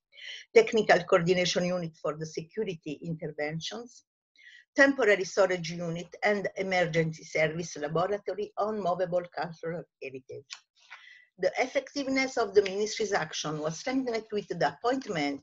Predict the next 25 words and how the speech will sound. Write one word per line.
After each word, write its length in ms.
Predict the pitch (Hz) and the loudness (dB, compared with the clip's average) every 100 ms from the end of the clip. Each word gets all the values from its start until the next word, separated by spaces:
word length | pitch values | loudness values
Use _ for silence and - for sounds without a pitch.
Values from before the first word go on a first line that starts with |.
| - | -8
of 200 | - 156 | -4 -4
the 100 | 151 | -2
Secretary 600 | 156 - 208 220 214 175 175 | -4 -4 -4 -4 -6 -8 -6
General 600 | 160 143 143 143 135 143 - - | -4 -4 -4 -4 -4 -6 -6 -2
as 260 | 185 202 | -2 -2
the 360 | 208 - 170 185 202 | -4 -4 0 -2 -2
implementing 720 | 165 175 185 196 220 208 208 | -6 -4 -4 -4 -6 -8 -8
body, 500 | 185 160 151 180 254 - _ _ _ - - _ _ | -4 -2 -2 -6 -8 -12 _ _ _ -20 -20 _ _
uh, 260 | 170 165 151 151 - | 2 4 4 0 0
to 180 | 233 - | 2 4
ensure 500 | 208 226 - 214 202 | 2 2 0 4 4
the 240 | 185 196 | 6 6
organization, 880 | 196 190 220 240 226 165 156 - 156 | 8 8 8 6 6 8 8 4 2
mobilization, 1120 | 156 196 214 220 202 196 170 147 143 - 143 156 | 4 6 8 8 8 6 4 4 4 4 2 4
and 160 | 208 | 6
deployment 600 | 202 208 202 214 240 226 190 | 6 8 10 10 8 4 2
of 160 | 170 | 4
the 80 | 160 | 4
ministry's 520 | 170 240 240 - 196 | 6 4 2 2 4
operating, 640 | 208 185 170 175 147 156 - _ - | 6 6 2 2 -2 -4 -10 _ -6
operating 520 | 160 180 170 165 165 151 | 0 2 2 0 -2 -2
activities 760 | 151 - 143 170 - - - - - - - - - | -4 -6 -6 -6 -4 -6 -6 -16 -16 -16 -16 2 8
aimed 300 | 240 240 196 - | 10 10 6 6
at 160 | 190 185 | 4 2
identifying, 840 | 175 165 165 165 - 175 190 233 240 | 0 0 0 -2 6 8 8 6 -2